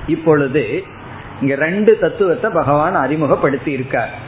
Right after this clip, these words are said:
ஒன்னு பிரகிருதி, இனி ஒன்னு புருஷன். இனிமேல் என்ன செய்ய போகின்றார்? இந்த உலகம் தோன்றி, ஜீவன் தோன்றி, இந்த உலகத்தோடு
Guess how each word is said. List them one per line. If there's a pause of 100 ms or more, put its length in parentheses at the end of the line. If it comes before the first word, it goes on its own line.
(160)
ஒன்னு (140)
பிரகிருதி, (440)
இனி
ஒன்னு
புருஷன். (720)
இனிமேல்
என்ன
செய்ய
போகின்றார்? (960)
இந்த (160)
உலகம்
தோன்றி, (640)
ஜீவன்
தோன்றி, (560)
இந்த
உலகத்தோடு